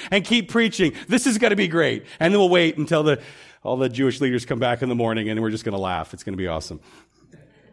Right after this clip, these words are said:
So they do that. They go back out, and they're preaching, and the next morning, the Jewish leaders come in, and they assemble, and they're getting all settled in, and they, "All right, bring, bring the prisoners in."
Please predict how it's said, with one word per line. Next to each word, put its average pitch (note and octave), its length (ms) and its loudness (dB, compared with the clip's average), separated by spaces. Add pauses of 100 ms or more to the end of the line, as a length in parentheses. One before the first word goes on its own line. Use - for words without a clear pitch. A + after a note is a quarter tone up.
(480)
So G3 120 2
they G#3+ 100 8
do C#4 200 6
that. E3+ 220 4
They F#3 120 2
go A3+ 120 6
back A#3+ 240 6
out, A#3+ 400 6
and F#3 80 0
they're G3 100 4
preaching, G#3+ 680 2
and C#3 180 0 (160)
the G3 100 2
next A#3 220 6
morning, A#3+ 280 6
the A3 40 2
Jewish A3 300 2
leaders A#3 240 4
come A#3 160 4
in, A#3 160 6
and A3 100 2
they G#3+ 60 4
assemble, A3+ 640 4
and G#3 100 0
they're G3+ 80 0
getting G#3 220 0
all G3+ 100 4
settled A#3 420 2
in, A3+ 300 2
and G3+ 100 2
they, G3 160 2 (200)
"All G3+ 80 2
right, G#3+ 180 4
bring, A3 320 0 (300)
bring G3 160 0
the F3+ 80 0
prisoners F#3+ 480 0
in." F#3 420 2